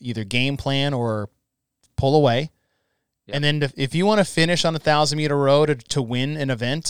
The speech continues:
Speaker 1: to win the competition, that's where you're gonna put it.
Speaker 2: Yeah.
Speaker 1: And so I, I think, honest-, you take the two scores out,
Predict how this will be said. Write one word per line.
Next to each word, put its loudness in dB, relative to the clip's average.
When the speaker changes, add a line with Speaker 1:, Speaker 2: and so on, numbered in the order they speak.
Speaker 1:
to 0
win 0
the -2
competition, -2
that's -2
where -2
you're -4
gonna -4
put -6
it. -10
Speaker 2:
Yeah. -8
Speaker 1:
And -2
so 2
I, 2
I 4
think, -2
honest-, -2
you -6
take -2
the -6
two -2
scores 2
out, 2